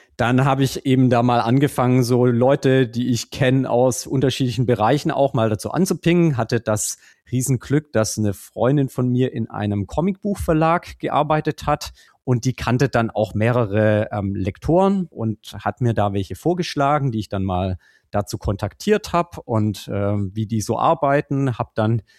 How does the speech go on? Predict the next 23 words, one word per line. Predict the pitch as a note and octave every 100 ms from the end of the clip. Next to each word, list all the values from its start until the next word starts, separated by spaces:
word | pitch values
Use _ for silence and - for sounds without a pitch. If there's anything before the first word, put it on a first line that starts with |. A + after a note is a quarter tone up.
| _ -
eine | A2 A#2
gefunden, | A2+ - C3+ C3
die | A2+
so | A2+
ein | A#2
sehr | G#2+ A#2 A#2+
agiles, | - D3 D#3 D#3 C#3+ - - A#2+
ähm, | A#2+ A#2+ B2 G2 - - _
wir | A2
können | - C3+
so | B2
ein | B2+
bisschen | B2 C3 A#2+
Ping-Pong | D#3+ D#3+ D#3+ D#3+
spielen, | - - D3+ D#3+ D#3 D#3 C#3+
auch | A2+ C3+ C#3+
mit, | C#3+ C#3 -
ähm, | B2+ B2+ C3 C3+ C3 A#2+ - _
vom | - B2
Ansatz | A#2 C3+ D3 C3 -
her | B2+ C#3+
hatte. | C#3+ D#3 D#3 - _ _ -
Und | B2+